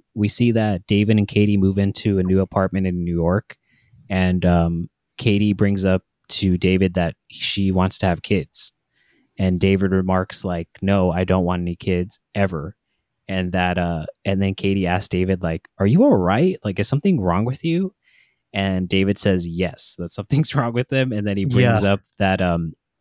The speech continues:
Speaker 1: when his mother died, that he saw a bunch of psychiatrists, but none of them helped. Uh, what did you think of, uh, Ryan Gosling's performance in this? Like, this is, like, the first scene where he starts to break down and show that he's, like,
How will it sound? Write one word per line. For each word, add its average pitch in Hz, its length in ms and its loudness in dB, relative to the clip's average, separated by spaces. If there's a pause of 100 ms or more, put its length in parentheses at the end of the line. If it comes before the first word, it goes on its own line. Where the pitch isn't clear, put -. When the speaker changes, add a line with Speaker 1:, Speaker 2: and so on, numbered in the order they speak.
Speaker 1:
when 101 180 0
his 95 240 0
mother 95 340 2
died, 92 640 -2
that 87 160 -4
he 87 80 -6
saw 90 500 0
a 82 60 -6
bunch 90 300 -2
of 90 160 -2
psychiatrists, 92 800 -2
but 90 140 0
none 90 240 2
of 92 140 2
them 87 260 -2
helped. - 560 -6 (500)
Uh, 98 220 0
what 123 160 2
did 156 80 -2
you 151 80 0
think 143 300 -4
of, 107 260 0
uh, 90 320 -4 (180)
Ryan 104 220 0
Gosling's 101 360 0
performance 92 600 -4
in 92 60 -2
this? - 300 -2
Like, 95 200 -2 (320)
this 127 160 2
is, 143 100 0
like, 143 140 0
the 110 100 2
first 117 360 0
scene 113 260 0
where 92 100 0
he 98 100 0
starts - 340 0
to 98 80 0
break 95 260 -2
down 87 340 0
and 85 140 -4
show 90 320 0
that 82 160 -6
he's, 87 220 -8
like, 82 340 -8